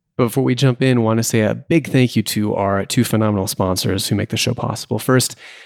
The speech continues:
to the team at Klaviyo, who makes email marketing automation incredibly easy and profitable. And one of the ways that they can do that is with their very cool Shopify back in stock feature.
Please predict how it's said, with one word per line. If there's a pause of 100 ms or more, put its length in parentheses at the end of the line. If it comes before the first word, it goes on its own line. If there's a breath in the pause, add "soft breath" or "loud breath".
to
the
team
at
Klaviyo,
who
makes
email
marketing
automation
incredibly
easy (600 soft breath)
and
profitable.
And
one
of
the
ways (300 loud breath)
that
they
can
do
that
is
with
their
very
cool
Shopify
back
in
stock
feature.